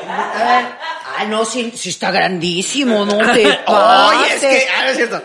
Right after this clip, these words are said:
Speaker 1: No,
Speaker 2: Dice,
Speaker 1: es que sí,
Speaker 2: "Los
Speaker 1: no.
Speaker 2: miembros de Cairo", ah, pero Eduardo Verástegui, Gabriel Soto y Paulo César Quevedo.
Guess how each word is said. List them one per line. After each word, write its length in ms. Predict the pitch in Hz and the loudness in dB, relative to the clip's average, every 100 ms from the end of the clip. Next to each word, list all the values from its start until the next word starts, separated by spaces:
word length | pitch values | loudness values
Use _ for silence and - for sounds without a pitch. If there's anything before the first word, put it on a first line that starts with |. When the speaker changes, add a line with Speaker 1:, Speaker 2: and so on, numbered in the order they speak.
| - - | -12 -2
Speaker 1:
No, 360 | 185 185 196 208 | 0 2 4 4
Speaker 2:
Dice, 420 | 233 247 262 214 | 4 4 4 0
Speaker 1:
es 100 | - | 0
que 180 | 240 214 | -4 -6
sí, 360 | - 208 214 | -8 -8 -2
Speaker 2:
"Los 220 | 226 240 | 0 0
Speaker 1:
no. 60 | 226 | 0
Speaker 2:
miembros 460 | 285 330 349 359 269 | -2 -2 0 -2 -2
de 160 | 240 | -4
Cairo", 600 | 247 226 233 196 165 - - | 0 0 2 0 -2 -6 -10
ah, 240 | - - - | -8 -6 -4
pero 420 | 185 165 143 - | -2 -2 -4 -6
Eduardo 320 | 190 226 254 | -2 0 0
Verástegui, 460 | 254 240 247 262 247 | 0 0 -2 -4 -2
Gabriel 260 | 185 202 | -2 -2
Soto 440 | 202 214 233 254 - | -4 -4 -2 -2 -4
y 100 | 170 | -8
Paulo 400 | 165 190 190 185 | -2 -2 0 -2
César 520 | 185 202 196 214 214 | -2 -6 -2 -4 -4
Quevedo. 640 | - 165 165 165 151 143 | -4 -2 0 0 -2 -8